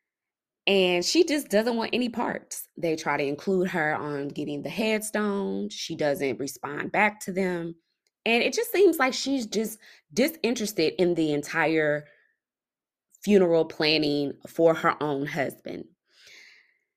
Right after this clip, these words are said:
It was noted that she sat on the front row of the funeral and didn't shed not one tear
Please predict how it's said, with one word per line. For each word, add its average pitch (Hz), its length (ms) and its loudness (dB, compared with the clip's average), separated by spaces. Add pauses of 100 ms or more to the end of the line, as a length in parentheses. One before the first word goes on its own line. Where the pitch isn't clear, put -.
(220)
It 262 60 4
was 269 160 4
noted 214 420 6
that 170 160 6
she 208 160 -2
sat 180 240 4
on 226 120 -2
the 269 80 -4
front 226 320 -6
row 147 600 0
of 170 200 0
the 185 80 -2
funeral 143 840 -2
and 135 640 -4 (160)
didn't 165 320 -4
shed 139 380 -4
not 143 240 -6
one 202 300 -4
tear 139 520 -12